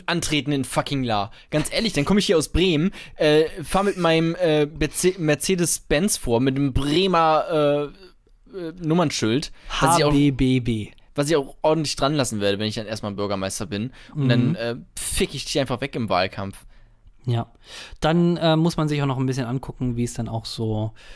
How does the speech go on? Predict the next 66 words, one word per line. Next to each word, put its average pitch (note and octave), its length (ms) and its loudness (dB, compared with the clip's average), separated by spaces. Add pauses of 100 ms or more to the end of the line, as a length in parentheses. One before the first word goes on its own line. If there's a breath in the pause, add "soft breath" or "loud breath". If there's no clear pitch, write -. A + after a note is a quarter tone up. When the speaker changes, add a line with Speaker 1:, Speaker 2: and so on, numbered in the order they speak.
(140)
Speaker 2:
vor - 180 -8
allem A2+ 180 -2
auch A2 120 -4
die A#2+ 140 -10
Grundschule E3 540 2
in C#3 120 4
La, C3 240 4
die B2 60 -2
ist A#2 100 -8
auch B2 160 -8
ein A#2+ 100 -2
bisschen, A2+ 460 -4
sag A2+ 160 -10
ich A2 140 -14
mal, G#2+ 320 -6
finanziell G#2+ 520 -8
auch A2 120 -10
vernachs-, D3+ 600 0 (100)
vernachlässigt C3+ 840 -4
worden, A#2+ 400 0
weil A2 180 -2
natürlich A#2 440 -2
kein A2 280 -6
Geld F#3+ 280 0
in E3 160 2
den D3+ 140 2
Kassen C3 360 -6
ist A#2 280 -8 (640 loud breath)
und C3 200 0
solche A#2 320 -2
Sachen, A2+ 380 -10
ja. G#2 200 -6 (220)
Also B2+ 180 -4
auf B2 60 -4
jeden E3 160 0
Fall, C#3+ 220 0
äh, C#3 100 -2
du E3 80 2
hast F3 100 0
aber E3+ 120 0
schon D#3+ 100 0
die D3 80 0
richtige C#3+ 240 -2
Frage D3+ 300 0
gestellt, C#3 420 0
wie B2 80 -2
alt E3 260 0
sind D#3+ 140 0
die C#3+ 60 -2
Leute C3+ 260 2
da B2 80 2
überhaupt, A#2+ 500 -2
wie A2+ 60 -6
sieht's A2+ 220 -6
aus? B2+ 500 -2
Wenn A#2+ 140 -4
die A#2 200 -2
ein - 120 -12
bisschen A#2+ 200 -6
älter C3 280 -2
sind, B2 240 0
haben A2+ 80 -4
wir A2 60 -4
die A2 120 -6
richtige B2 340 -6
Krankenver-, C3+ 1000 0